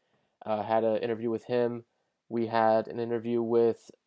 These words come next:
uh, visual effects supervisor for the original trilogy, Richard Edlund, who he's also coming back on May twenty-first to talk exclusively about working on Empire, uh, celebrating the fortieth anniversary.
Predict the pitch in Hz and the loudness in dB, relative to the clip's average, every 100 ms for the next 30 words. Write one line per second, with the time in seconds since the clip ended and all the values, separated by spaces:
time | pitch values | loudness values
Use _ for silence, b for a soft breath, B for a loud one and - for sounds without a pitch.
0 | _ - 113 - 113 110 113 117 123 - | _ -18 -12 -2 0 0 0 -2 -2 -2
1 | 117 - 120 117 117 117 113 - 139 139 | -4 -6 -6 0 2 0 -6 -2 0 2
2 | 135 131 127 123 - 123 123 123 120 - | 0 0 -2 -6 -2 0 0 -2 -4 -8
3 | _ _ _ 117 123 127 110 - 131 131 | _ _ _ -2 0 0 -2 0 0 2
4 | 131 127 - _ _ _ _ _ 123 117 | -4 -6 -14 _ _ _ _ _ -4 2
5 | 135 135 139 - 143 - 131 131 113 117 | 4 8 8 8 0 0 -2 2 4 6
6 | 120 - 113 113 117 120 - 123 120 117 | 4 0 -4 0 0 0 -2 -2 0 -2
7 | 110 - _ 131 147 147 - - _ _ | -6 -10 _ 2 2 2 -8 -18 _ _
8 | _ _ _ - 127 117 - 127 117 120 | _ _ _ 0 2 2 6 8 8 8
9 | 113 - - 147 147 131 123 113 113 110 | -4 -6 2 2 2 0 4 6 8 8
10 | 110 113 123 113 110 110 110 110 110 110 | 6 2 0 -2 -2 -2 2 4 6 2
11 | - _ _ _ _ - 101 98 101 - | -2 _ _ _ _ -2 2 4 2 0
12 | - 110 110 110 110 - 110 107 110 104 | 2 4 6 4 2 2 2 2 0 2
13 | 107 - 110 107 | 2 2 0 0